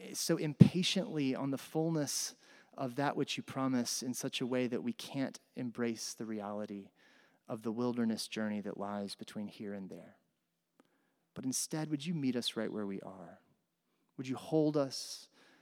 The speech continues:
and lift us and comfort us? And spur us on. And as you lead us through the wilderness, would you be remaking us as a people who live like you in the world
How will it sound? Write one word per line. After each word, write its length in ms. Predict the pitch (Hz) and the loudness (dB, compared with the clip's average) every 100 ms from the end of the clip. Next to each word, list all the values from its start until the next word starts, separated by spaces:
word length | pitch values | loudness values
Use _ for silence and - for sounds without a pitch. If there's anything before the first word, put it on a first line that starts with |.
| _ | _
and 240 | 123 113 120 | -6 -4 -2
lift 300 | 139 - 143 | -2 -2 -4
us 540 | 123 123 - - - - _ _ _ | -4 -4 -6 -6 -10 -20 _ _ _
and 140 | - - | -20 -14
comfort 480 | - 151 143 143 131 | -6 -6 -4 -4 -2
us? 560 | 123 123 - - - - _ _ _ - | -4 -6 -12 -14 -18 -20 _ _ _ -10
And 100 | 113 | -6
spur 440 | - - 151 143 | -6 -2 0 2
us 200 | 127 - | 0 -2
on. 400 | 117 110 101 101 - _ _ _ _ _ _ _ _ _ _ _ _ _ _ _ _ _ _ | -4 -4 -6 -10 -16 _ _ _ _ _ _ _ _ _ _ _ _ _ _ _ _ _ _
And 80 | 135 | -4
as 100 | 131 | -2
you 80 | 127 | -2
lead 260 | 139 160 | -2 2
us 180 | 151 - | 2 0
through 180 | - 139 | -4 -4
the 80 | 123 | -2
wilderness, 600 | 110 104 101 98 95 - | -2 -2 -4 -4 -6 -6
would 160 | 123 | -6
you 120 | 139 151 | -4 -2
be 160 | 151 | -2
remaking 640 | 127 123 110 107 - 113 | 0 2 2 0 -2 -4
us 160 | 110 - | -4 -6
as 100 | 104 | -8
a 60 | 98 | -10
people 580 | - 107 - 92 92 - _ _ _ _ _ _ | -12 -12 -12 -12 -14 -20 _ _ _ _ _ _
who 100 | - | -10
live 420 | 123 131 147 139 131 | -6 0 2 0 -2
like 340 | 123 123 - | -4 -4 -6
you 440 | 113 113 113 113 110 | -2 0 0 -2 -6
in 80 | 107 | -8
the 80 | 95 | -8
world 500 | 98 95 95 92 | -6 -8 -8 -12